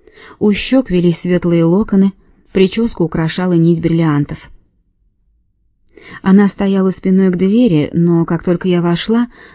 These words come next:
тут же повернулась. "Грейс", сказала она, беря меня за руки.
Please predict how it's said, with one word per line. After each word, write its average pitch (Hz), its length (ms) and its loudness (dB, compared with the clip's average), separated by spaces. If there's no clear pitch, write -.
тут 208 160 2
же 196 120 2
повернулась. 208 760 2
"Грейс", 208 580 2
сказала 165 520 -2
она, 190 220 2
беря 175 260 2
меня 175 240 2
за 160 220 -2
руки. 147 280 -8